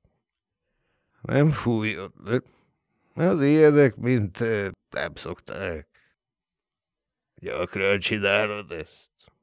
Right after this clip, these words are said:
"Igen." "És te?" "Na, jó van, urak, engem nem érdekel, hogy miben állapodtok meg. Kérem az ezresemet a közvetítésért." "Itt te jársz a legjobban, Kurt",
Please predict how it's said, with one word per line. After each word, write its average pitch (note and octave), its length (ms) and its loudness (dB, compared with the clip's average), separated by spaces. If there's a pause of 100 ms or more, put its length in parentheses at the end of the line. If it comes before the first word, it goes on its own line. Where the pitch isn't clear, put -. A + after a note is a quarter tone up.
(220)
"Igen." D2+ 540 -6 (640)
"És F2+ 240 -6
te?" A#2+ 380 -2 (840)
"Na, D3+ 440 -4
jó E3+ 360 2
van, E3+ 160 4
urak, D3+ 460 4 (320)
engem D3+ 440 -2
nem D3 200 2
érdekel, B2 520 2
hogy A2 120 0
miben D3 300 0
állapodtok D#3+ 720 2
meg. C3 340 -2 (600)
Kérem E3 380 0
az A#2 120 0
ezresemet C#3 600 2
a G#2+ 40 2
közvetítésért." G2+ 1160 -4 (1300)
"Itt E2+ 380 -10
te G2 200 0
jársz E2+ 460 -4
a G#2 80 -2
legjobban, G2 920 -4
Kurt", E2+ 880 -10